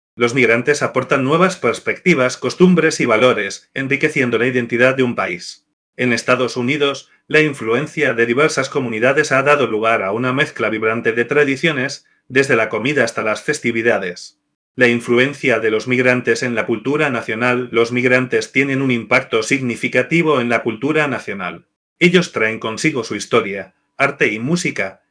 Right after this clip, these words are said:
que a menudo se integran en el tejido cultural del país receptor. Esta influencia puede verse en diferentes aspectos. Aspecto, la astronomía, ejemplo, incorporación de platos de diferentes culturas, como la comida mexicana en los Estados Unidos.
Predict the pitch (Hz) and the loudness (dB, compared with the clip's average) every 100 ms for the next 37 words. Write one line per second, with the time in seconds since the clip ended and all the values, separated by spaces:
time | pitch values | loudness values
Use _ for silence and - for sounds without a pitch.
0 | _ 123 113 110 127 131 123 120 110 147 | _ -4 -2 -2 -2 0 -2 -4 -2 0
1 | 139 127 117 107 95 117 165 151 - 117 | 2 0 -4 -8 -6 -2 0 0 -2 -4
2 | 110 107 110 107 95 107 107 120 139 110 | -2 -2 -2 -2 0 -2 -4 -6 -6 -6
3 | - 104 92 _ _ _ _ 170 - 120 | -10 -14 -14 _ _ _ _ -4 0 0
4 | 110 104 110 120 127 139 123 123 127 117 | 0 -4 0 0 2 0 2 2 4 4
5 | 120 123 117 120 117 117 135 151 135 123 | 2 0 -2 -2 0 0 0 0 -2 -4
6 | - 117 - 98 90 - _ 110 104 - | -2 -4 -2 -8 -8 -18 _ -8 -8 -4
7 | 120 - 95 90 _ _ 123 131 - 135 | -4 -2 -8 -8 _ _ -2 0 0 -4
8 | 110 104 127 120 113 127 127 101 90 - | -4 -4 0 0 0 -2 -2 -4 -6 -10
9 | _ _ 139 131 120 - 107 104 127 139 | _ _ -6 -2 -2 0 -2 -2 0 0
10 | 139 - 117 120 120 117 110 107 120 135 | 0 0 2 2 2 0 -2 0 0 0
11 | 147 131 - 120 110 131 110 101 - _ | 0 0 0 -4 -2 0 0 -2 -10 _
12 | - 113 113 117 - 110 160 160 120 - | -4 -2 2 0 0 -2 0 0 0 -2
13 | 113 127 127 123 120 127 120 123 110 117 | -2 0 2 0 -2 -4 -2 0 0 -2
14 | 127 127 90 - - | -4 -4 -6 -10 -20